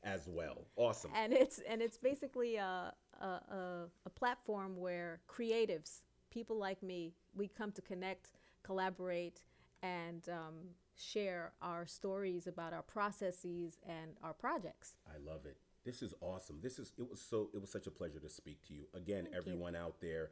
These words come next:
Speaker 1: if you want to get in contact with Lenore Batista, you can contact her at chavez house dot com. That's C H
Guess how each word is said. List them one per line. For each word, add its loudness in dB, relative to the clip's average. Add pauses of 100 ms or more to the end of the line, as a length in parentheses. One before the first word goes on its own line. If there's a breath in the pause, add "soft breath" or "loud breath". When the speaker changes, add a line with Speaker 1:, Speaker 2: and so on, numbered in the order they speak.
(460 soft breath)
Speaker 1:
if -4
you 0
want 4
to 0
get 4
in 4
contact -2
with -6
Lenore 2
Batista, -8 (720 soft breath)
you -4
can -8
contact -2
her -4 (320 soft breath)
at -12
chavez 4
house 0
dot -2
com. -4
That's -6
C 2
H 0